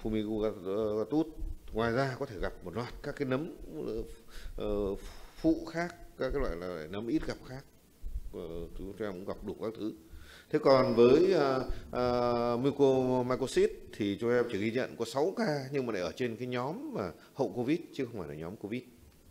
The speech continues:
Cái thời gian xuất hiện, ờ, viêm phổi mà xác định là, là, là có tác nhân nấm thì, ờ, cũng, ờ,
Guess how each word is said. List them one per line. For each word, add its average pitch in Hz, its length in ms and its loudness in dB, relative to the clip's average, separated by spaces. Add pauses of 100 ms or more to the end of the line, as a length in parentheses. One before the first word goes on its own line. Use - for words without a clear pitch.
(840)
Cái 180 140 6
thời 165 140 12
gian 165 220 10
xuất 208 80 6
hiện, 170 380 6
ờ, 113 640 4
viêm 139 280 4
phổi 95 260 4 (240)
mà 104 260 2
xác 165 200 0
định 156 200 2
là, 95 360 -2 (580)
là, 90 220 -2
là 95 320 -2
có 92 440 -2 (160)
tác 135 180 0
nhân 127 160 2
nấm 139 180 2 (400)
thì, 92 440 -2 (340)
ờ, 87 540 -4 (120)
cũng, 123 420 -6
ờ, 113 1300 0